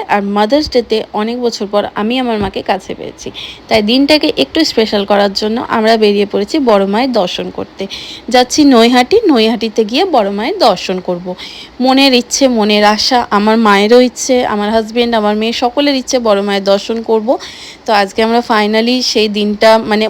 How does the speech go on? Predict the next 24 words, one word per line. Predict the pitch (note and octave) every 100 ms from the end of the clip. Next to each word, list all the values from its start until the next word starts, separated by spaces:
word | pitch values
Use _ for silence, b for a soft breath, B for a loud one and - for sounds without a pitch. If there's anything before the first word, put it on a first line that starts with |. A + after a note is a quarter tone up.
| A3
বলে | A3+ A#3 C#4
না, | D4
প্রত্যেকটা | A#3+ A3 A3 B3+ C4 C4
জিনিসের | A3+ A3 A3+ B3+
জন্য | A#3 B3+
এক | A#3 G#3
একটা | A3+ C4
সময় | - A3+ G3+ G3
থাকে, | G3 F#3 - G3 B B B
সঠিক | - B3+ A#3+ C#4+
সময় | - D4 C#4+
না | C4 A3
আসলে | A3+ - C4
সেই | C#4+ B3 A3+
জিনিসটা | A3 G#3+ G#3+ - C#4 G4 B B B B B - - - -
ঠিকঠাকভাবে | B3+ - B3+ A#3+ A#3+ C4+ F#4+
হয় | C4 G3+ F#3+
না। | G3
হয়তো | G#3 C#4 C#4+ E4 - - -
এই | A#3+ D4
সময়টাই | D#4 - C4 B3+ B3+ C4+ C#4+
আমাদের | B3 A3+ A3
বড় | A3+ G#3+ G#3
মায়ের | G#3+ G#3+ A3+